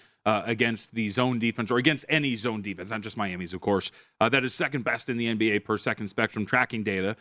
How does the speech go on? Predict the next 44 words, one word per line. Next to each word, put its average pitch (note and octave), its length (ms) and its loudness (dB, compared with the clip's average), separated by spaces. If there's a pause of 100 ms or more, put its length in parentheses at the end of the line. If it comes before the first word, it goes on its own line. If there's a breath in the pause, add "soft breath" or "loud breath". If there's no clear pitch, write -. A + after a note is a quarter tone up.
(360 soft breath)
And D3 360 4
if D3 160 -2
you D#3+ 100 6
look G3+ 180 4
at E3+ 120 2
it, E3+ 60 -4
just A#3+ 180 -4
like G#3+ 180 2
general F3 300 4
basketball D#3+ 500 2
stuff, E3 260 -4
Stormy, E3+ 360 2 (240 soft breath)
you D#3 40 2
know, D#3 80 6
they E3+ 80 4
have F3 140 4
the F3 60 -6
personnel E3 460 0
to C3 100 -8
do A#2 180 4
it. D2+ 160 -6
First F#3+ 260 4
off, D3+ 200 2
you C#3 80 2
know, C3 100 6
the A#2 160 4
card-, C#3+ 320 0
the G#2+ 280 -6
cliche D3+ 480 4
and B2 120 0
cardinal B2+ 380 2
rule A2+ 280 4
for G#2+ 200 0
zone A2 240 2
defense. G2 400 -4
We F2 60 -8
hear A#2+ 100 6
about A2+ 140 4
it A2+ 40 0
all A2 100 0
the - 60 -12
time G2 80 -6
in F#2 80 -8
college. C#3 320 2